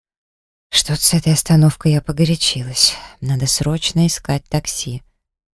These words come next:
«Крошка, тебе куда?» орёт полупьяный придурок, высовываясь из окна машины. Чёрт, я даже не заметила, как она остановилась аккурат рядом со мной.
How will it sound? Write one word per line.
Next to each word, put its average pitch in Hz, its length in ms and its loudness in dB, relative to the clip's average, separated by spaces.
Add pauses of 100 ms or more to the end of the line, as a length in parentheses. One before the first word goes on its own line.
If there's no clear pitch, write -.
(580)
«Крошка, 214 720 4
тебе 220 320 2
куда?» 226 640 4 (420)
орёт 160 360 2
полупьяный 151 580 2
придурок, 160 560 2
высовываясь 156 580 2
из 143 100 -4
окна 147 300 0
машины. 143 560 -4 (600)
Чёрт, 170 600 -4
я 143 100 -6
даже 143 200 2
не 147 120 0
заметила, 151 600 0
как - 240 -6
она 147 160 0
остановилась 151 840 0
аккурат 156 540 0
рядом 165 360 0
со 175 220 -2
мной. 160 420 0